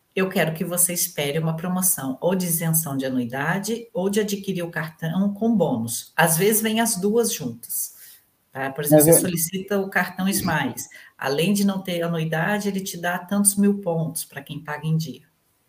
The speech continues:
Speaker 1: Um
Speaker 2: É
Speaker 1: exemplo.
Speaker 2: verdade. É, o que, que, que eu tô, estou aguardando mesmo é isso aí, tá? Não tô com muita pressa, pode sair, né? Ver se eu pego com isenção de anuidade.
Speaker 1: Isso.
Speaker 2: Só, parece que da Smiles tava com essa promoção agora esses dias, né?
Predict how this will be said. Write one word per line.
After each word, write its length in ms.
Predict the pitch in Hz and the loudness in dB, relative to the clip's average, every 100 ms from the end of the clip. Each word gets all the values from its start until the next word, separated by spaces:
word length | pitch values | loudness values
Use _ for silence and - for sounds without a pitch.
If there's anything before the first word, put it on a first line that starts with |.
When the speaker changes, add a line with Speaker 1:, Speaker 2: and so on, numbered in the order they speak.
| _ _ _ | _ _ _
Speaker 1:
Um 80 | 147 | -2
Speaker 2:
É 40 | 165 | 4
Speaker 1:
exemplo. 200 | 147 170 | 8 8
Speaker 2:
verdade. 380 | 180 160 143 - _ _ | 8 8 6 -2 _ _
É, 220 | 160 160 156 | 6 8 8
o 60 | |
que, 180 | 156 156 | 6 -2
que, 320 | 143 - 135 - | -2 -10 -12 -10
que 60 | - | -10
eu 40 | 147 | -8
tô, 320 | 175 165 156 151 | -4 -2 -2 -4
estou 320 | - 180 180 | -2 2 4
aguardando 560 | 185 196 190 156 170 | 4 6 6 8 6
mesmo 260 | 151 160 170 | 6 4 4
é 40 | |
isso 180 | 180 - | -2 -2
aí, 260 | 349 165 147 _ - | 2 2 0 _ -4
tá? 260 | 131 123 117 _ _ _ _ _ _ _ - | -2 -2 -8 _ _ _ _ _ _ _ -6
Não 120 | 139 | 2
tô 120 | 165 | 2
com 120 | 165 | 4
muita 200 | 156 156 | 6 6
pressa, 240 | 147 156 151 | 6 4 4
pode 220 | 196 - | 0 4
sair, 160 | 226 | 6
né? 100 | 185 | 8
Ver 140 | 151 151 | 6 4
se 60 | |
eu 80 | 160 | 2
pego 340 | - 170 170 170 | 4 4 4 -2
com 160 | - | -2
isenção 580 | 165 175 175 165 165 165 - - | 0 0 0 2 2 2 -4 -6
de 100 | 156 | 0
anuidade. 460 | 165 156 131 123 - _ _ _ _ _ _ | 0 0 -2 -4 -8 _ _ _ _ _ _
Speaker 1:
Isso. 260 | 170 160 131 147 | -4 -4 2 6
Speaker 2:
Só, 440 | 160 170 165 143 135 _ _ _ _ _ _ - | 10 10 10 6 2 _ _ _ _ _ _ 6
parece 200 | 202 202 | 6 6
que 60 | 202 | 8
da 180 | 214 | 10
Smiles 380 | 214 196 240 277 | 10 8 6 6
tava 240 | - 220 208 | 10 10 10
com 80 | |
essa 100 | 190 175 | 4 2
promoção 520 | 185 165 151 147 139 | 4 4 2 2 4
agora 200 | 127 131 | 4 2
esses 220 | 131 120 | -2 -6
dias, 280 | 117 120 120 | -2 -2 -2
né? 200 | 127 | -4